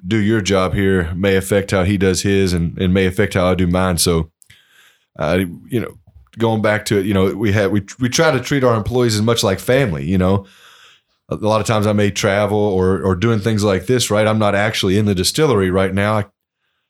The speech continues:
it could be having a hell of a <laughs> problem. I can't see it 'cause the, the shutters are closed, but we, we empower the people that are, are our employees to,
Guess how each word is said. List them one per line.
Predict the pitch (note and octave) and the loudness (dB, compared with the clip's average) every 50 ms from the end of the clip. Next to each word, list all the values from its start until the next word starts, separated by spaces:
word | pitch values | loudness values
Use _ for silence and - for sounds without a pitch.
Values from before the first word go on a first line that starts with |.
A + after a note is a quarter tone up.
| _ _ _ _ - | _ _ _ _ -4
it | F#2+ F#2 | -4 -2
could | - D3+ C3+ G#2 | -2 -2 -2 0
be | A2+ A#2 A2+ A#2 G#2+ G2+ - - | 0 0 0 0 -2 -4 -6 -8
having | - F2 G#2+ A2 G#2+ G#2 | -6 -4 -2 -2 0 -2
a | G2+ | -2
hell | G2 C#3 D#3 C#3 | 0 2 2 2
of | G2+ | 0
a | F#2 - | -2 -4
<laughs> | - - | -4 -2
problem. | - - D3 C#3 C3 A#2 A2 A2 | -2 0 0 0 0 -2 0 -2
I | G#2+ A2 | -2 -2
can't | - - C#3 A#2+ G2 | -2 -2 -2 0 0
see | - - D#3+ D3+ | 0 0 0 0
it | D3 C#3+ | 0 -2
'cause | C3 A2 G#2+ | -4 -2 -2
the, | A2 A2 | -4 -4
the | - G#2+ G#2 | -4 -6 -4
shutters | - - F3+ F3+ C3+ A2 F#2+ | -2 0 0 2 2 0 0
are | G2 G2 | -2 -2
closed, | - - A2 G2+ G2 F2 F2 | 0 0 2 2 2 0 0
but | F#2+ G#2+ G#2 - - _ _ _ - _ _ _ _ _ _ _ _ _ _ _ _ _ A#2+ | -2 -2 -2 -4 -10 _ _ _ -20 _ _ _ _ _ _ _ _ _ _ _ _ _ -2
we, | B2 B2 B2 B2 A#2+ A#2+ - | 0 0 2 0 -2 -2 -4
we | - C#3 C#3 | -2 0 0
empower | B2 A2 G2+ - A#2+ A#2 B2 B2 A#2+ | 0 0 0 0 2 4 4 4 2
the | A2+ G#2+ | 0 0
people | - B2+ A#2+ A#2+ A#2 A#2+ A2+ A2+ | -2 -2 -2 0 0 0 0 0
that | A2 G#2+ G#2 | 2 2 2
are, | G2+ G2 G2+ G2 G2 G2 G2 - | 2 2 4 2 2 2 0 0
are | - F#2+ G2 G2 G2+ G2 - - | 0 2 2 2 2 0 0 0
our | G2 F#2+ | 2 2
employees | F#2 F2+ F2 - A2 A2 A2 A#2+ C3 C#3+ C#3 | 2 0 0 -2 -2 0 2 2 0 0 -2
to, | - - G2+ G2 G2 F#2+ F#2 | -2 0 0 2 2 0 -2